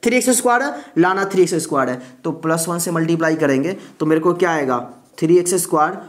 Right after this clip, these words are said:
और इस वन को माइनस फ़ाइव से मल्टीप्लाई करेंगे तो आएगा यहाँ पे माइनस फ़ाइव, माइनस प्लस, ये आपका कैंसिल हो गया, रिमाइंडर क्या आया, ज़ीरो।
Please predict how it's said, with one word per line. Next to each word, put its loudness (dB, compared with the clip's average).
और 2
इस 0
वन 0
को 2
माइनस 0
फ़ाइव 0
से 0
मल्टीप्लाई 2
करेंगे 0
तो -10
आएगा 0
यहाँ 0
पे -4
माइनस -4
फ़ाइव, -14
माइनस -2
प्लस, -8
ये 0
आपका -2
कैंसिल -2
हो 2
गया, 0
रिमाइंडर 2
क्या 0
आया, -2
ज़ीरो। -4